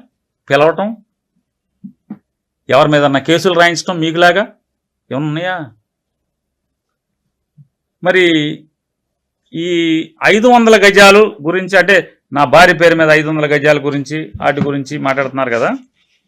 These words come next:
ఆ, అదేది ఎలక్షన్ అఫిడవిట్, ఏదే ఇన్కమ్ ట్యాక్స్ రిటర్న్స్ ఎలక్షన్ అఫిడవిట్, ఇది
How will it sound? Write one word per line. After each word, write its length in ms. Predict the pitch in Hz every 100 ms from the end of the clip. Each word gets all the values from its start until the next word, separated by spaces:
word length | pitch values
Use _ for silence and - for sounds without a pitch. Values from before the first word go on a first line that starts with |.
| _ _ - _ _ _ _ _ _ _ _ - - - _ _ 120
ఆ, 40 | 123 120 120 117 117 110 110 - - _ - - _ _ _ - _ _ _ _ _ 139
అదేది 340 | 175 202 190 156 135 123 117 117
ఎలక్షన్ 300 | 147 - 190
అఫిడవిట్, 380 | 175 175 165 151 147
ఏదే 180 | 147 196 - _ _ _ 156 - _ _ -
ఇన్కమ్ 260 | 143 165 151
ట్యాక్స్ 200 | 143 135
రిటర్న్స్ 280 | 127 139 139 139
ఎలక్షన్ 280 | 131 131 139
అఫిడవిట్, 400 | 127 131 131 - 160 _ _ _ 104 104 95 - _ _ _ _ _ _ - - _ _ _ _ _ _ _ _ - - _ _ _ _ _ 107 _ - _ - _ _ _ _ _ _ _ _ _ - _ - -
ఇది 100 | 143